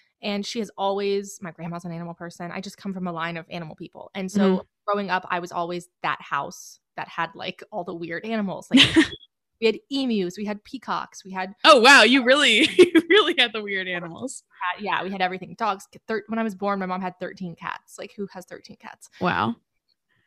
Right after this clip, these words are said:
Speaker 1: But yeah, so one of the animals that she had when I was, I'm trying to remember if she actually had, I, thinking back, I think that she had them when I was born.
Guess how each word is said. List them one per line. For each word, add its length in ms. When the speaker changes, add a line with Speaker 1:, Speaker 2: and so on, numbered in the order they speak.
Speaker 1:
But 100
yeah, 120
so 140
one 200
of 80
the 120
animals 280
that 120
she 140
had 420
when 160
I 100
was, 280
I'm 100
trying 260
to 60
remember 380
if 100
she 140
actually 340
had, 200
I, 40
thinking 300
back, 340
I 80
think 420
that 180
she 140
had 320
them 280
when 160
I 100
was 160
born. 320